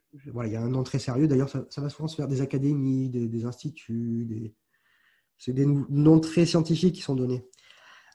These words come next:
Euh, cet Institut Hippocrate va être créé par, euh, Anne Wigmore, qui est lituanienne et qui va émigrer aux, aux États-Unis, qui va créer la Rising Sun Christianity,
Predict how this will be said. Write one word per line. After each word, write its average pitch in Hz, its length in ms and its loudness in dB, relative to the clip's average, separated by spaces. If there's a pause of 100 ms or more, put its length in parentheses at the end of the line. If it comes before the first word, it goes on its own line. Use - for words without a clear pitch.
(220)
Euh, 156 140 6
cet 170 220 2
Institut 185 600 2
Hippocrate 160 500 2
va 147 200 6
être 147 160 0
créé 156 200 4
par, 135 280 2
euh, 117 180 -2 (280)
Anne 147 160 4
Wigmore, 147 560 2
qui - 160 -2
est 131 40 2
lituanienne 143 680 2 (260)
et 123 100 -6
qui - 120 -4
va 131 140 2
émigrer 135 480 4
aux, 120 440 0
aux 127 60 -4
États-Unis, 131 360 0
qui 196 100 -4
va 131 100 0
créer 165 240 2
la 135 280 2
Rising 156 420 6
Sun 175 280 0
Christianity, 156 680 -4